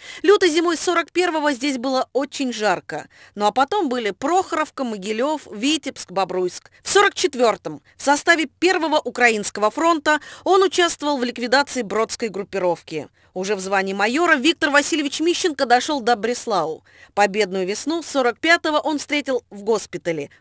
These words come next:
после очередного ранения. Единственное, о чём жалеет, что не дошёл тогда до Берлина. Но в столице Германии он побывал потом.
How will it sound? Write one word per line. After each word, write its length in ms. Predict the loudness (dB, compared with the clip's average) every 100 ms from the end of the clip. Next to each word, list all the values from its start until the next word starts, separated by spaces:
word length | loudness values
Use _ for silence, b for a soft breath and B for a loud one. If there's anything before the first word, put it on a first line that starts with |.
| -2
после 340 | 0 0 -2
очередного 520 | -4 -6 -6 -2 0 0
ранения. 540 | 0 -2 -4 -6 -8 _ B B
Единственное, 600 | 2 4 2 2 2 2
о 20 | 2
чём 220 | 0 4
жалеет, 320 | 4 4 2
что 180 | 0 0
не 160 | 2
дошёл 460 | 2 2 2 0 0
тогда 340 | 0 0 0
до 140 | 0 -2
Берлина. 680 | -2 0 0 -2 -4 -6 -10 b b
Но 100 | -4
в 60 | 0
столице 400 | 2 2 0 -2
Германии 420 | 0 2 2 2
он 80 | 0
побывал 540 | -4 -4 0 0 0 -4
потом. 460 | -2 0 -4 -6